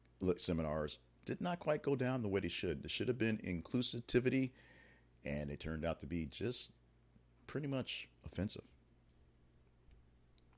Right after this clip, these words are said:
Let's move on to the fourth story for today. A judge enters not guilty plea for suspect in stabbing death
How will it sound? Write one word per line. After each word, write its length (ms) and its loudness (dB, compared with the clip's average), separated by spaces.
Let's 160 -4
move 160 2
on 120 0
to 80 -8
the 60 -4
fourth 240 -6
story 260 -6
for 140 -18
today. 240 -4
A 60 -8
judge 280 4
enters 320 0
not 280 2
guilty 200 2
plea 320 2
for 160 -2
suspect 480 2
in 120 -2
stabbing 400 6
death 180 4